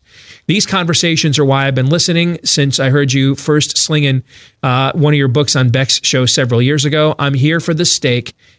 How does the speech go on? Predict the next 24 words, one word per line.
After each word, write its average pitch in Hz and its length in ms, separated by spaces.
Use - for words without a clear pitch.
and 131 200
not 107 360
the 123 140
Cheez-Its." - 720
I 202 180
do 190 240
think 160 280
it 156 80
would 143 160
be 123 160
interesting 113 500
if, 135 340
and 156 160
maybe 214 300
we 208 140
should 190 200
even 165 240
consider 143 560
this 98 460
next 107 400
year, 95 300
if 131 120
he's 131 160
game, 110 300